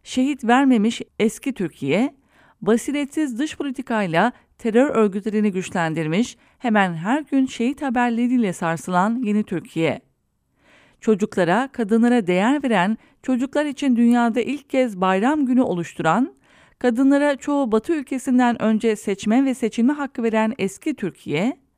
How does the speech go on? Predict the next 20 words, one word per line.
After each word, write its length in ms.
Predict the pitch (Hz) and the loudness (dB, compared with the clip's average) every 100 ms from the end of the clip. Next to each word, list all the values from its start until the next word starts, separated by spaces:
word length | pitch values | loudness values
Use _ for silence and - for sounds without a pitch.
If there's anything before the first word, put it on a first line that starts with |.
| _ _ _ _ - | _ _ _ _ -4
çocuk 360 | 254 226 - | -2 -2 -4
istismarının, 960 | 285 - 262 - 214 202 180 165 254 - _ _ | -10 -8 -8 -2 -2 0 0 2 0 -2 _ _
kadına 380 | 233 208 247 349 | -2 4 4 2
şiddetin 540 | - 262 254 247 269 | -2 -2 -2 -2 0
yaşandığı 580 | 226 196 208 196 190 214 | 0 -2 -2 0 0 0
yeni 280 | 220 202 214 | 0 -2 -2
Türkiye. 680 | - 156 - 160 139 - _ _ _ _ _ _ _ - | -4 -8 -4 -2 -2 -4 _ _ _ _ _ _ _ -4
Her 240 | 233 254 | 0 0
alanda 560 | - 202 180 175 220 285 | 0 2 2 2 0 0
atılımcı, 680 | 208 - 190 175 165 247 - | -2 -2 -2 0 2 0 0
ilerici 520 | 208 202 202 185 226 | 0 0 0 -2 -2
eski 380 | - 165 - 302 | 0 -2 -4 -6
Türkiye, 640 | 226 175 - 143 208 320 - _ _ _ | -6 -8 -6 -2 0 -2 -8 _ _ _
sürekli 480 | - 349 320 - 202 | -2 0 0 -4 -2
gerileyen 520 | 208 214 208 202 254 | 0 0 2 2 2
yeni 300 | 226 214 226 | 0 0 0
Türkiye. 520 | 190 147 - 151 123 - _ _ _ _ _ _ _ _ - | -2 -8 -4 -2 -2 -6 _ _ _ _ _ _ _ _ -8
Eski 340 | 269 - - | -6 -6 -8
Türkiye'de 600 | 349 339 - 269 202 196 | -6 -6 -2 -2 0 0
aydınlığa, 800 | - 190 190 196 180 170 156 202 | 2 2 2 -2 -2 0 -2 -2